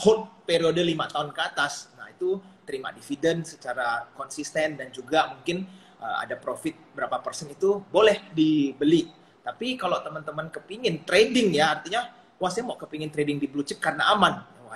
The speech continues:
itu harus hati-hati karena harganya sudah pada naik semua. Jadi kemungkinan besar untuk koreksi kan juga cukup, eh,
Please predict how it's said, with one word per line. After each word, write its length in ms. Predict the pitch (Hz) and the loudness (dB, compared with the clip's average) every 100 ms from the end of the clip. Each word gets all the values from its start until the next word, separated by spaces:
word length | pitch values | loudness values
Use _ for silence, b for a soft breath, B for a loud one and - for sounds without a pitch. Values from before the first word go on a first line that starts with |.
| 113 | -14
itu 80 | |
harus 240 | 151 135 - | -14 -12 -14
hati-hati 560 | 120 127 160 - 170 | -16 -12 -10 -8 -8
karena 240 | - 131 185 | -10 -10 -12
harganya 400 | - 117 120 190 | -12 -14 -14 -12
sudah 240 | - 127 | -14 -16
pada 240 | - - - | -18 -18 -16
naik 160 | - | -14
semua. 560 | - 165 202 170 - - - | -4 4 4 4 0 -18 -18
Jadi 160 | - 202 - - | -10 -10 -10 -12
kemungkinan 560 | 143 139 135 131 127 | -12 -12 -10 -10 -10
besar 240 | 123 - 131 | -14 -14 -14
untuk 160 | 131 | -12
koreksi 320 | - 131 - | -6 -6 -6
kan 160 | 156 202 | -4 -2
juga 480 | 175 127 117 - - | -4 -4 -6 -8 -20
cukup, 400 | - - 147 - 120 | -12 -6 -6 -8 -20
eh, 240 | 117 117 | -20 -20